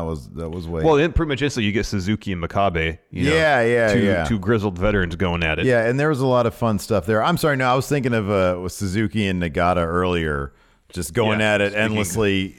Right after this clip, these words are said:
Speaker 1: Out, out to, like, there's, there's actual matches happening inside.
Speaker 2: But they're just fighting all
Speaker 1: They're
Speaker 2: around
Speaker 1: just
Speaker 2: ringside.
Speaker 1: fighting all around
Speaker 2: Yeah.
Speaker 1: the ringside. But yeah, what you were saying, Suzuki and, and Makabe then started going at it.
Speaker 2: Yeah.
Speaker 1: They were in the ring. That was really cool stuff because they just started trading. Like, let me ask you something.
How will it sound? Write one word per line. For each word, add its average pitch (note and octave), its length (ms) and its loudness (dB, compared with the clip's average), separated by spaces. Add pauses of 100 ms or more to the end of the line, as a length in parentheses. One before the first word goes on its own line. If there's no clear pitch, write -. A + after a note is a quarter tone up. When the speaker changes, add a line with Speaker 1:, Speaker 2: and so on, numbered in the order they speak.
Speaker 1:
Out, C#3 420 -2
out C#3+ 200 2
to, D3 60 -6
like, C3+ 220 -2
there's, D#3 180 -2
there's D3 220 -2
actual C3 600 -4
matches A2 420 -4
happening G2 380 -4
inside. G2 520 0
Speaker 2:
But G#2 100 0
they're A2 120 0
just G2 160 -8
fighting G2+ 260 -4
all G2 80 2
Speaker 1:
They're F#2+ 120 4
Speaker 2:
around F#2+ 80 2
Speaker 1:
just F#2+ 120 2
Speaker 2:
ringside. G2 120 -2
Speaker 1:
fighting D3 260 2
all A#2+ 160 2
around A#2 100 2 (140)
Speaker 2:
Yeah. G#2 40 0
Speaker 1:
the - 20 0
ringside. G#2 340 -2 (180)
But E3 100 2
yeah, D#3 200 4
what C#3 180 2
you C3 60 2
were B2+ 80 4
saying, A#2 300 0
Suzuki A#2+ 500 0
and, G#2+ 180 -2
and G2+ 240 0
Makabe D#3 460 0
then G#2+ 160 2
started G2+ 320 -2
going F#2+ 240 -2
at E2+ 160 -2
it. E2+ 100 -10 (200)
Speaker 2:
Yeah. G#2 160 0
Speaker 1:
They G#3+ 80 4
were G#3+ 120 2
in C#3 80 0
the A#2+ 60 -2
ring. A2 160 -4
That D3 160 -2
was C3 100 -4
really A2+ 260 -2
cool G2+ 220 -4
stuff F2 340 -4
because G2+ 240 -4
they A2+ 120 -2
just A2+ 120 -8
started G#2+ 240 0
trading. G#2 440 0 (300)
Like, D3+ 340 -4
let A#3 180 -2
me E4+ 140 -2
ask A2+ 160 -2
you F#2+ 60 -10
something. D#2+ 360 -8